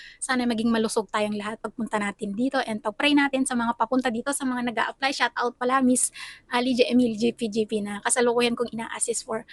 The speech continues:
her application papunta dito. Sana makapunta ka dito and magkaroon ka ng, um, b-, mabait na amo. Thank you for your trust. And yun lang aking gustong i-share. If you like this video, kaibigan ninyo, nakadagdag ng idea para sa inyo,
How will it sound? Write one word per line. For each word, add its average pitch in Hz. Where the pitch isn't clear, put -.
her 277
application 240
papunta 220
dito. 208
Sana 214
makapunta 226
ka 247
dito 220
and 220
magkaroon 240
ka 233
ng, 220
um, 214
b-, 214
mabait 247
na 214
amo. 196
Thank 311
you 294
for 262
your 247
trust. 254
And 233
yun 262
lang 269
aking 269
gustong 254
i-share. 285
If 262
you 254
like 269
this 254
video, 247
kaibigan 240
ninyo, 269
nakadagdag 226
ng 226
idea 320
para 311
sa 302
inyo, 262